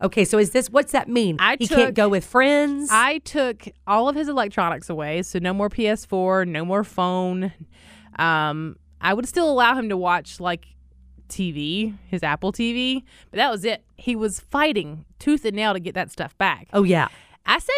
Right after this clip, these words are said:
Speaker 2: two months 'cause I w-, I've never been so mad at him.
Speaker 1: You went hard. You went, you, like, you went real hard on this
Speaker 2: But
Speaker 1: punishment.
Speaker 2: about a month in, I was feeling guilty. <laughs> I'm like,
Speaker 1: You thought it was too harsh?
Speaker 2: I'm like, "He went to Dollar General for snacks, Crystal. You never even took him to get snacks after that." <laughs>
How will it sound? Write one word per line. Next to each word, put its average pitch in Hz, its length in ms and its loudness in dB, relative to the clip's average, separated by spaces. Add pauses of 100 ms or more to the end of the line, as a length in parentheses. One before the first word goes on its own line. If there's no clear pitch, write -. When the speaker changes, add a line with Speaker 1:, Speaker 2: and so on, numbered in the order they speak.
Speaker 2:
two 392 160 4
months 214 420 -4
'cause 226 160 -6
I - 120 2
w-, 440 260 2
I've 381 240 -2
never 320 300 0
been 285 180 -4
so 254 160 -2
mad 220 220 2
at 175 80 -4
him. 170 80 0
Speaker 1:
You 330 60 6
went - 180 4
hard. 196 480 4
You 190 120 -2
went, 262 200 2
you, 330 200 8
like, 285 320 2 (120)
you 226 200 4
went 262 200 2
real 240 240 4
hard 160 240 2
on 151 120 -2
this 151 200 -2
Speaker 2:
But 247 120 4
Speaker 1:
punishment. 214 380 4
Speaker 2:
about 339 260 4
a 262 100 -4
month 254 440 -6
in, 170 720 -4 (180)
I 180 120 2
was 202 160 -2
feeling 208 280 0
guilty. 180 460 -2
<laughs> - 60 0 (1200)
I'm 311 160 -6
like, 302 140 -2
Speaker 1:
You 294 60 6
thought 302 200 4
it 269 60 -2
was 262 100 -8
too 277 160 0
harsh? 262 380 2
Speaker 2:
I'm 285 160 2
like, 311 200 0
"He 370 120 -2
went 349 220 -2
to 320 80 -4
Dollar 220 320 2
General 196 320 -4
for 170 160 -6
snacks, 143 500 -12
Crystal. 151 500 -6
You 180 240 -2
never 269 280 2
even 247 180 -6
took 226 200 -8
him 208 120 -4
to 185 60 -6
get 170 240 -6
snacks 127 520 -10
after 143 320 -6
that." 214 400 0
<laughs> - 60 -8